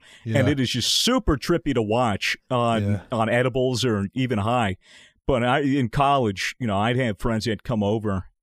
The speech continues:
Speaker 2: on fucking L S D and be like, "Yo, can we watch the music video, the, the M G M T music video?" I'd be like, "Yeah, sure." I put it on, and they just fucking have their eyes wide open and their mouth just fucking hung down, looking at the screen,
Speaker 1: <laughs>
Speaker 2: and just be like,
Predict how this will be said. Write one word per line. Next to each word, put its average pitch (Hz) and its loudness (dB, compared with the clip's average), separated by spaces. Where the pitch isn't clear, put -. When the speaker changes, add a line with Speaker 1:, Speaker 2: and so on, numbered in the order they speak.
Speaker 2:
on 98 0
fucking 104 -2
L 135 2
S 107 0
D 131 0
and 95 -2
be 160 0
like, 123 0
"Yo, 160 2
can 135 -4
we 143 2
watch 170 0
the 208 0
music 123 0
video, 190 0
the, 117 -2
the 117 0
M 135 0
G 131 0
M 135 -2
T 139 0
music 147 -2
video?" 214 0
I'd 190 -2
be 113 -2
like, 104 -2
"Yeah, 131 -2
sure." 160 -6
I 101 -4
put 143 0
it 117 0
on, 120 2
and 101 -4
they 117 -2
just 110 -6
fucking 123 -2
have 117 0
their 120 -2
eyes 107 0
wide 131 2
open 127 2
and 110 2
their 110 2
mouth 110 0
just - -4
fucking 123 0
hung 117 0
down, 110 0
looking 104 0
at 262 4
the - 0
screen, 190 2
Speaker 1:
<laughs> - -10
Speaker 2:
and 117 2
just - -6
be 170 4
like, 127 2